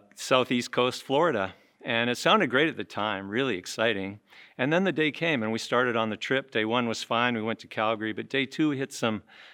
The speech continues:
we hit some difficulty. I had a bike that didn't have a shield on it, no fairing, and it was a really windy day. And so, uh, somewhere in Montana,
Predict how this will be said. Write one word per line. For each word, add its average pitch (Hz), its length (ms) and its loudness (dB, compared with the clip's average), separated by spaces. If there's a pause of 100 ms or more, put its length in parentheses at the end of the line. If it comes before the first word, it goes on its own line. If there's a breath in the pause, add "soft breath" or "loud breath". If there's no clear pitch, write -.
we 175 120 2
hit 208 160 6
some 165 100 6
difficulty. 120 720 4 (480 loud breath)
I 175 80 10
had 208 160 12
a - 20 10
bike 139 300 8
that 123 120 2
didn't 139 220 2
have 135 160 4
a 117 60 2
shield 135 420 0
on 143 180 2
it, 139 140 2
no 131 180 2
fairing, 143 540 2
and 127 120 0
it 127 40 0
was 117 140 -2
a 120 60 -2
really 139 340 2
windy 123 420 0
day. 120 440 2 (340 loud breath)
And 127 180 2
so, 135 360 4
uh, 113 260 2
somewhere 196 640 6
in 147 80 6
Montana, 131 760 6